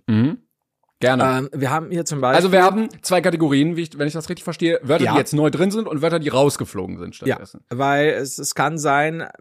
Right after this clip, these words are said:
Speaker 2: wir werden sehen, was passiert.
Speaker 1: Also, äh,
Speaker 2: Ja.
Speaker 1: die Leute, die immer sagen, „Nix darf man mehr sagen“, sie haben recht, diese Wörter darf man nicht mehr sagen, dafür müssen jetzt diese Wörter benutzt werden.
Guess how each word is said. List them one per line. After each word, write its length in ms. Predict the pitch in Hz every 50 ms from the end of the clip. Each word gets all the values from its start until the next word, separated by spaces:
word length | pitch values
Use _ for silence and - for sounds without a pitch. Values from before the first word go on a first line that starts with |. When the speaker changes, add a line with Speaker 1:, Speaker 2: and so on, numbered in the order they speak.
| - - _
Speaker 2:
wir 280 | - - 117 156 202 220
werden 260 | 302 302 302 294 254
sehen, 220 | 202 190 160 139 120
was 160 | 113 - -
passiert. 200 | - 101 - 180
Speaker 1:
Also, 240 | 190 185 185 170 175
äh, 280 | 190 180 175 190 190 175
Speaker 2:
Ja. 140 | - 113 120 - - _ _ _
Speaker 1:
die 260 | _ 160 165 135 175 175
Leute, 240 | 185 220 247 233
die 80 | 202 196
immer 160 | 196 190 180
sagen, 180 | 175 180 185 180
„Nix 160 | 185 185 -
darf 160 | - 160 165
man 140 | 165 170 151
mehr 100 | 139 131
sagen“, 260 | 127 160 190 208 208
sie 80 | 165 165
haben 140 | 151 139 131
recht, 240 | 139 190 190 -
diese 200 | 175 175 160 151
Wörter 500 | 151 156 165 170 - 170 156 151 156 147 -
darf 200 | 135 147 135 135
man 160 | 143 127 123
nicht 180 | 139 190 190 -
mehr 140 | 202 190 185
sagen, 260 | 180 175 175 165 156
dafür 220 | 156 156 - 147
müssen 320 | 139 147 170 190 - 175 156
jetzt 180 | 147 - -
diese 200 | 139 139 127 113 104
Wörter 180 | 104 101 -
benutzt 340 | 90 90 98 98 - - -
werden. 260 | 101 98 98 - -